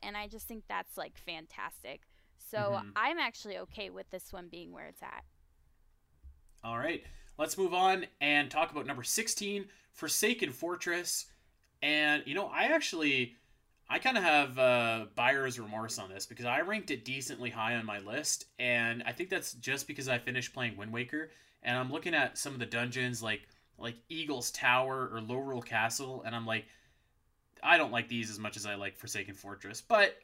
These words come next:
Speaker 2: you know, I will, I will say I really do love the, the stealth elements in Zelda, and so I think that Forsaken Fortress does this really well. Um, the Helm of Rocky King is a great fight, and kind of the twist where,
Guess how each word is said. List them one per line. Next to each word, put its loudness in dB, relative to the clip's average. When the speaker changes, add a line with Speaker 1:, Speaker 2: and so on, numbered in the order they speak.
Speaker 2:
you 2
know, 2
I 2
will, 0
I 2
will 2
say 4
I 2
really 2
do -2
love 2
the, -4
the -10
stealth 0
elements -4
in -6
Zelda, -2
and -12
so -2
I 0
think -4
that -6
Forsaken -8
Fortress -8
does -8
this -16
really -10
well. 0
Um, -6
the -8
Helm -2
of 0
Rocky 2
King 0
is -2
a -4
great 0
fight, 0
and -8
kind -2
of -4
the -2
twist -4
where, 0